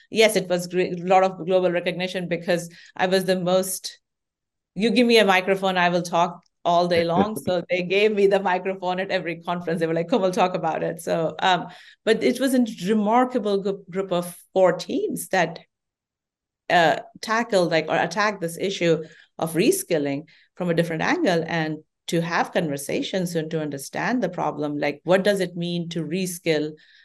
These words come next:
Speaker 1: an adult population? Do we really need to? And, uh, I think that was my biggest sort of, like, a, a really good thirty-six months of learning and understanding the workforce issue at its core in United States.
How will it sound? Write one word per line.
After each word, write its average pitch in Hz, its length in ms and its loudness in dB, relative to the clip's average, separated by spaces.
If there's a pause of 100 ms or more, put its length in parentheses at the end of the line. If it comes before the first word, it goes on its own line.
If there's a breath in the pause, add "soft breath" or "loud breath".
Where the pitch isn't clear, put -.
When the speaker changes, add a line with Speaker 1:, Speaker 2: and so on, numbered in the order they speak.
(300 soft breath)
Speaker 1:
an 165 100 0
adult 156 320 2
population? 156 640 -4
Do 160 100 -2
we 139 180 -4
really 143 200 -2
need 180 280 -6
to? - 360 -10
And, 143 360 -12 (420)
uh, 143 140 -4
I 165 160 -2
think 196 200 -6
that 156 180 -4
was 160 140 -4
my 147 100 -6
biggest 143 420 -6
sort 139 140 -6
of, 139 120 -12
like, 131 200 -10 (680 loud breath)
a, - 140 0
a 220 80 8
really 202 400 4
good 170 320 -2
thirty-six 160 500 -4
months 143 300 -6
of 135 280 -8
learning 131 480 -4
and 135 220 -6
understanding 127 1000 -10
the 131 580 -8 (960)
workforce 165 720 0
issue 147 320 -6
at - 180 -6
its 120 160 -10
core 135 560 -2
in 135 140 -12
United 123 380 -10
States. - 440 -18